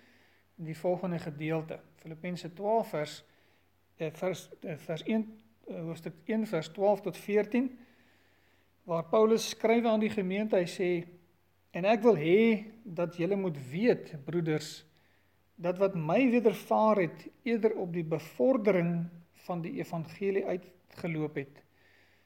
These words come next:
sodat my boeye openbaar geword het in Christus onder die hele keizerlike leiwag en by al die ander. En die meeste van die broeders wat in die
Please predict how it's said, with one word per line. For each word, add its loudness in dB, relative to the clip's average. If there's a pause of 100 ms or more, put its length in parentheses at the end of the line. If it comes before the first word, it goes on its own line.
sodat 2
my 2
boeye 4
openbaar 2
geword -2
het -10 (500)
in -4
Christus 0
onder -2
die -4 (100)
hele 2 (100)
keizerlike 2
leiwag -4 (840)
en 0
by 4 (200)
al 6
die -4
ander. -4 (1300)
En 0
die 2
meeste 4 (140)
van 2
die -2
broeders -2 (400)
wat -2
in -4
die -2